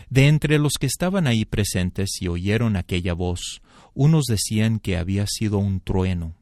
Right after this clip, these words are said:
otros que le había hablado un ángel. Pero Jesús les dijo, "Esa voz no ha venido por mí,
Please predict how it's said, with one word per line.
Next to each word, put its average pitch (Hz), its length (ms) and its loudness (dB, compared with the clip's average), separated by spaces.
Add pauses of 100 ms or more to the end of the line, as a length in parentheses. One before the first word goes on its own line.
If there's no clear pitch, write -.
(120)
otros - 760 -2
que 107 120 0
le 95 120 2
había 110 280 0
hablado 98 480 0 (140)
un 107 240 -2
ángel. 104 540 -4 (440)
Pero 95 220 0
Jesús 131 580 -2
les 98 220 0
dijo, 85 420 -4 (360)
"Esa 151 340 -2
voz 104 400 -2
no 131 240 0
ha 139 60 0
venido 98 360 -2
por 82 300 -6
mí, 87 340 -4